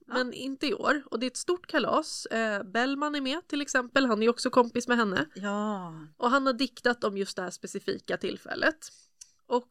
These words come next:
Speaker 2: då får hon en fin present från sin kompis Hanell, eh, som han heter. Och det är ett, en holländsk nejlika,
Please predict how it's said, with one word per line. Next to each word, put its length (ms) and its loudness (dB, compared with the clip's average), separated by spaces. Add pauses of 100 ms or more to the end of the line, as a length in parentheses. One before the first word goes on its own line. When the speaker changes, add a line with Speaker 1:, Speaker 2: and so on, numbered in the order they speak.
(180)
Speaker 2:
då 200 -2
får 160 0
hon 120 0
en 80 -2
fin 340 -4
present 440 -2
från 140 -6
sin 180 -10
kompis 640 -8
Hanell, 680 -4 (260)
eh, 280 -4
som 240 -8
han 120 -10
heter. 440 -8 (120)
Och 240 -12
det 320 -2
är 60 -2 (220)
ett, 420 -2
en 140 0
holländsk 500 -2
nejlika, 540 0